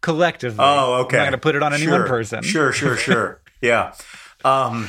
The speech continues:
Speaker 2: once again, I'm trying to present myself as the protagonist of your cancer journey, Hank. And I feel like
Speaker 1: <laughs>
Speaker 2: not
Speaker 1: I'm
Speaker 2: enough
Speaker 1: just trying
Speaker 2: people,
Speaker 1: not to put it all on you.
Speaker 2: not enough people have bought into this narrative. And it's really
Speaker 1: Mm-hmm.
Speaker 2: frustrating for me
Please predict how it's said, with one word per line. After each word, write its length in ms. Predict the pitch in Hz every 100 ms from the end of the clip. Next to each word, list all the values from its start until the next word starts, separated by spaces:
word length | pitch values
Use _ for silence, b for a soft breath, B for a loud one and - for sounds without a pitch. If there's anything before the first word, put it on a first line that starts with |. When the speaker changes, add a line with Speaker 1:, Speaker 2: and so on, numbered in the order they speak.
| B B _ _ _
Speaker 2:
once 300 | 135 180 -
again, 460 | 139 143 135 113 117
I'm 140 | 117
trying 340 | 107 127 117 110
to 140 | 113
present 360 | - 107 117 117
myself 480 | 107 - 113 98 117
as 300 | 104 98 -
the 420 | 104 104 101 98
protagonist 680 | - 113 123 117 113 107 -
of 140 | 104
your 80 | 110
cancer 380 | - 117 107 117
journey, 360 | 110 104 101 98
Hank. 340 | 104 98 - B B B -
And 340 | 120 123 113
I 160 | 127 139
feel 320 | - 156 160
like 480 | 139 123 117 - -
Speaker 1:
<laughs> 0 |
Speaker 2:
not 280 | 131 135 139
Speaker 1:
I'm 80 | 139
Speaker 2:
enough 160 | 123
Speaker 1:
just 60 | -
trying 200 | 180 -
Speaker 2:
people, 140 | 170 180
Speaker 1:
not 80 |
to 60 | 170
put 180 | - 185
it 80 | 170
all 140 | 170
on 200 | 160 151
you. 380 | 170 262 156 151
Speaker 2:
not 200 | 143 151
enough 220 | 143 -
people 280 | 143 135 131
have 120 | 104 98
bought 240 | 131 123
into 240 | 127 123
this 220 | 110 104 -
narrative. 640 | 120 135 113 101 95 87
And 120 | 143 113
it's 140 | 143
really 180 | 135 123
Speaker 1:
Mm-hmm. 100 | 135
Speaker 2:
frustrating 540 | 147 131 135 110 107
for 180 | 101 110
me 400 | 107 104 101 98